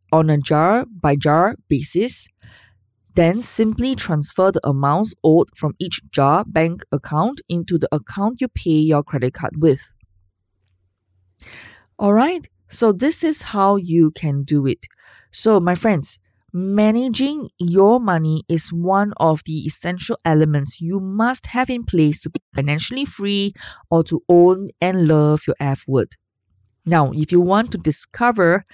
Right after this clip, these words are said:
how I create this soul rich woman life and become owning and loving the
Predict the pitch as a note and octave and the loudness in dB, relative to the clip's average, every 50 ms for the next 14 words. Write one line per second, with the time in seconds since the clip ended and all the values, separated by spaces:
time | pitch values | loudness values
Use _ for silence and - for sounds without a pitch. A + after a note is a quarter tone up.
0 | - - - - _ _ _ - G#3 G#3 A3 A3+ A#3 B3+ - - _ _ _ _ | -20 -20 -20 -20 _ _ _ -6 0 2 4 6 6 4 2 0 _ _ _ _
1 | _ _ _ - G3 G#3 A#3 C4 A3+ F#3 E3 E3 E3+ - _ _ _ - - E3+ | _ _ _ 0 0 2 2 2 2 2 0 0 -2 -6 _ _ _ -10 -2 0
2 | E3 D#3+ D#3+ E3+ F#3 E3+ - - D3+ D#3 E3+ E3 - - - - - G#3+ A3+ B3 | 0 0 2 0 -2 -2 -2 -4 -2 0 0 0 0 -6 -8 -2 0 2 2 2
3 | C4 B3 A3+ G#3+ G3 - - - D#3 D#3 D#3 D#3+ D#3 D#3 D3 C#3 C3+ C3 C#3 E3+ | 2 0 0 -2 -2 -4 -6 -6 -4 -2 -2 -2 0 0 -2 0 0 0 0 -2
4 | G#3 A#3+ A3+ - - _ _ - - - _ _ _ _ _ _ F3+ F3 E3 E3 | -4 -6 -8 -12 -18 _ _ -20 -20 -20 _ _ _ _ _ _ 0 2 2 2
5 | D#3 E3 E3+ - - - F#3+ F3+ F3 F3 E3+ F3 F3 E3+ - - _ _ _ _ | 2 2 0 0 0 -4 -2 0 0 0 0 -2 -4 -6 -6 -10 _ _ _ _
6 | _ - G3 G3 G3+ G3+ G#3+ A3+ A#3 A3+ - A3+ G3 F3+ D#3+ D#3+ D#3+ D#3 E3 E3+ | _ 2 4 4 4 2 0 -2 -2 -2 -2 0 0 2 2 2 2 2 2 0
7 | E3 E3 - | -2 -2 -4